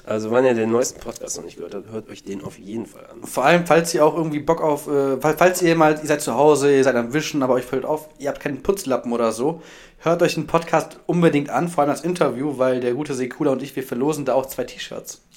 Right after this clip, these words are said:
Speaker 1: Warum sollte ich den jetzt anhören, wenn ich keinen Putzlappen habe? Was hast du da gerade von dir gegeben?
Speaker 2: Weil T-Shirts, äh, kann man auch zum Putzen nehmen.
Speaker 1: Ach so,
Speaker 2: Und nicht nur
Speaker 1: du
Speaker 2: zum
Speaker 1: willst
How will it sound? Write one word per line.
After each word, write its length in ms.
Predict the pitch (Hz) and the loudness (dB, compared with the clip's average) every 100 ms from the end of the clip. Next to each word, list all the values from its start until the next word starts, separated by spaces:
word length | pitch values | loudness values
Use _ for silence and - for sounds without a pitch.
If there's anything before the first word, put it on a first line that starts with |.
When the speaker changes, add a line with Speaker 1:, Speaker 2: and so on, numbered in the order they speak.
| - | -20
Speaker 1:
Warum 220 | - - | -20 -20
sollte 180 | 113 127 | -18 -16
ich 80 | - | -16
den 160 | - 123 | -14 -12
jetzt 160 | 113 | -12
anhören, 260 | 127 131 117 | -12 -14 -14
wenn 120 | 117 | -14
ich 80 | 117 | -12
keinen 160 | 107 | -14
Putzlappen 480 | 101 - - - - | -14 -16 -16 -18 -18
habe? 200 | 87 87 - | -18 -18 -16
Was 160 | - | -16
hast 180 | - - | -14 -12
du 60 | 117 | -12
da 60 | |
gerade 200 | 113 123 | -12 -12
von 140 | 117 113 | -14 -10
dir 120 | 107 | -10
gegeben? 200 | - - | -12 -6
Speaker 2:
Weil 160 | 120 120 | -4 -4
T-Shirts, 600 | - 170 170 160 165 - | -4 -4 2 0 0 0
äh, 160 | 147 | 0
kann 160 | 143 147 | 0 -2
man 80 | 139 | -2
auch 20 | |
zum 120 | 143 | -6
Putzen 340 | - 135 - 104 | -6 -8 -6 -8
nehmen. 280 | 107 107 104 | -8 -10 -12
Speaker 1:
Ach 100 | - | -8
so, 200 | - - | -6 -4
Speaker 2:
Und 100 | 131 | -2
nicht 140 | 135 | -2
nur 80 | 131 | -2
Speaker 1:
du 80 | 120 | -4
Speaker 2:
zum 20 | |
Speaker 1:
willst 100 | 120 | -2